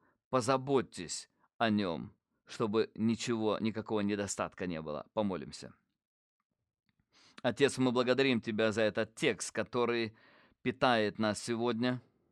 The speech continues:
Отец, сделай нас смиренными духом, чтобы мы принимали исправление от тех, которые являются друзьями Евангелия.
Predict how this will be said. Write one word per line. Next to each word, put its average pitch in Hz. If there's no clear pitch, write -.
Отец, 117
сделай 123
нас 123
смиренными 143
духом, 120
чтобы 123
мы 127
принимали 123
исправление 107
от 113
тех, 127
которые 120
являются 117
друзьями 107
Евангелия. 104